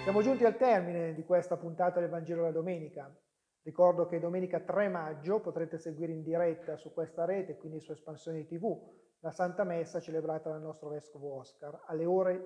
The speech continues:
dieci, quindi canale diciannove digitale terrestre, oppure in streaming sul canale YouTube del Settimanale della Diocesi.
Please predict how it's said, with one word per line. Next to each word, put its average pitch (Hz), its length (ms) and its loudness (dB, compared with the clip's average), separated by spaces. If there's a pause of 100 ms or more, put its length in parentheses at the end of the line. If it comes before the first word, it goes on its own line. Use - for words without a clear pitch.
dieci, 151 680 -10
quindi 156 220 -10
canale 160 380 -6
diciannove 147 600 -10
digitale 139 440 -14
terrestre, 127 680 -18 (380)
oppure 185 380 4
in 185 60 0
streaming 226 600 0
sul 170 180 -8
canale 170 320 0
YouTube 165 460 -4
del 170 120 -4
Settimanale 156 600 -8
della 143 180 -8
Diocesi. 131 580 -16